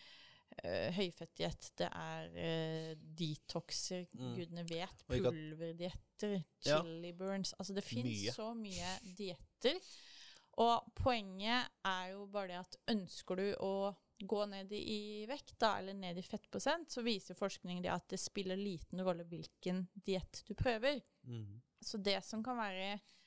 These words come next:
Speaker 1: greit å vite hvis man på en måte er interessert i kanskje å prøve en diett, eller få spørsmål om diett og hva som funker bra og ikke, så er det greit det å vite at ok, man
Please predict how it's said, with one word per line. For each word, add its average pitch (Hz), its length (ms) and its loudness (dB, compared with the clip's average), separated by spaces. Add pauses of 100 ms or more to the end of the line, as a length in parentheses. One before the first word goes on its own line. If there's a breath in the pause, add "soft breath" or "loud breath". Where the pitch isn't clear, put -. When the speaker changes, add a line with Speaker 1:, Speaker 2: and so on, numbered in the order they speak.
(520 loud breath)
Speaker 1:
greit 196 540 6
å 214 100 2
vite 220 680 2
hvis 247 200 -2
man 214 140 0
på 220 60 -2
en 220 80 0
måte 202 320 0
er 196 360 0
interessert 196 720 0
i 196 80 0
kanskje 190 300 -2
å - 40 -12
prøve 196 420 4
en 170 100 -4
diett, 240 480 2
eller 190 400 0
få 196 240 0
spørsmål - 800 -2
om 175 400 0
diett 185 300 0
og 185 100 0
hva 170 160 0
som 185 180 -4
funker 180 400 -4
bra 165 220 0
og - 80 2
ikke, 240 400 0 (640 loud breath)
så - 200 6
er 196 60 2
det 202 120 -4
greit 185 260 0
det 190 100 2
å 185 80 0
vite 175 560 0
at - 300 -10 (260)
ok, 226 240 4
man 233 120 -2